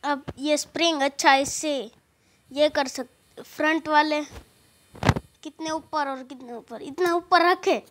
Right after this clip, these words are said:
<laughs> इतना ऊपर रख दे। नहीं, नहीं, नहीं, नहीं, थोड़ा कम करते हैं। रुको, इतने ये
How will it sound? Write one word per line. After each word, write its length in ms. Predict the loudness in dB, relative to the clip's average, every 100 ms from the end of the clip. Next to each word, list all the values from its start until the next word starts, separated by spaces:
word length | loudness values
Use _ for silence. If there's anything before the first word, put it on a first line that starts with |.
| _ _ -2
<laughs> 1160 | 2 2 2 0 -6 -20 _ _ _ _ -20
इतना 240 | -8 -4 -2
ऊपर 200 | -2 -2
रख 120 | -2
दे। 260 | -4 -8 -10 -14
नहीं, 180 | -8 -6
नहीं, 180 | -4 -4
नहीं, 160 | -6 -8
नहीं, 160 | -10
थोड़ा 260 | -8 -8 -8
कम 200 | -8 -12
करते 320 | -12 -18 -20
हैं। 80 | -20 _ _ _ _ _ _ _ _ -6 -6 _ _ -20 -20
रुको, 220 | -20 -20 -20 _ _ _ _ _ _ _ _ _ _ _ _ _ _ _ _ _ -20 _ _ _ _ _ _ _ _ _ _ _ _ _ _ _ _ _ _ _ _ _ _ _ _ _ _ _ _ _ _ _ -12
इतने 380 | -10 -6 -4 -4
ये 300 | -4 -4